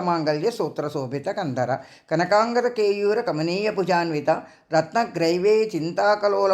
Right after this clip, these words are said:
ముక్త ఫలాన్విత కామేశ్వర ప్రేమ రత్న మణి ప్రతిపణస్తని నాభ్యాల బాల రోమాళి లతాఫల కుచద్వయి లక్ష్య రోమలతాధారత సమున్నేయ మధ్యమ తన భారదళన్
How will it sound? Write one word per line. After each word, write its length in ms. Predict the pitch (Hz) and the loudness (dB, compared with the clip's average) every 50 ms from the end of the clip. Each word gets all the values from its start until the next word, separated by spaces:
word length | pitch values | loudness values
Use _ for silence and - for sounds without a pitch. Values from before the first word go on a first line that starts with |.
| 190 190 | 2 0
ముక్త 380 | 180 180 - 160 - 175 185 202 185 | -4 -6 -6 -4 0 2 2 2 2
ఫలాన్విత 520 | 175 160 151 147 147 139 123 135 127 139 135 135 - - _ _ - 156 | 2 0 2 0 0 -4 -6 -6 -4 -4 -4 -6 -6 -14 _ _ -4 0
కామేశ్వర 600 | 139 143 156 170 180 190 190 - - 165 160 185 208 208 - - | 0 0 0 0 0 -2 -2 0 0 2 4 4 2 2 0 -4
ప్రేమ 340 | 156 151 156 170 180 190 180 165 - 131 151 | -2 0 0 0 0 0 0 0 0 2 0
రత్న 260 | 160 165 160 - 214 214 185 147 | 0 0 -2 -2 -2 -2 -2 0
మణి 240 | 143 160 185 190 190 - - | -2 -2 -2 -2 -4 -4 0
ప్రతిపణస్తని 1000 | 165 160 160 156 208 208 208 170 156 160 180 202 196 - - 165 143 143 156 254 - - - - _ - - | 0 0 2 2 0 0 0 0 2 2 0 0 -2 -2 0 0 0 0 0 -4 -6 -10 -20 -20 _ -6 0
నాభ్యాల 500 | 170 160 - - 143 135 127 131 131 127 123 131 | 0 0 0 0 -4 -2 -2 -2 -2 -2 -2 -2
బాల 200 | 127 135 135 135 135 127 131 | 0 0 0 0 -2 -2 -2
రోమాళి 480 | 139 147 147 151 147 151 160 220 269 302 311 | -2 -2 0 0 0 0 2 2 0 2 2
లతాఫల 540 | 196 160 - 139 135 127 117 - 123 135 208 269 - | 0 0 0 0 0 0 -2 -2 -4 -4 -4 -4 -6
కుచద్వయి 640 | - - - 135 113 110 - 107 113 107 113 135 156 160 - - - - - - - _ - - | -10 -8 -6 -8 -8 -8 -10 -12 -10 -8 -6 -6 -6 -6 -8 -14 -20 -20 -20 -20 -20 _ -4 0
లక్ష్య 340 | 156 156 156 - - 247 220 226 | 0 0 0 2 4 4 6 6
రోమలతాధారత 1080 | 220 208 214 208 208 202 196 190 190 196 190 180 180 170 170 175 170 165 165 165 165 170 165 156 147 - | 6 4 2 2 2 2 2 2 2 4 4 4 4 4 4 2 2 2 0 -2 -2 0 0 0 0 0
సమున్నేయ 580 | 147 135 139 139 135 135 139 147 147 139 143 147 151 | -4 -4 -4 -4 -4 -4 -4 -4 -4 -4 -4 -4 -4
మధ్యమ 360 | 151 139 - - 160 160 185 247 - - - - _ - - | -4 -6 -4 -6 -4 -4 -4 -4 -6 -8 -18 -20 _ -4 0
తన 140 | 180 190 220 220 208 | 2 2 4 4 4
భారదళన్ 640 | 190 175 175 170 165 143 156 147 147 156 151 143 135 | 4 4 4 4 2 0 0 0 2 2 0 0 -2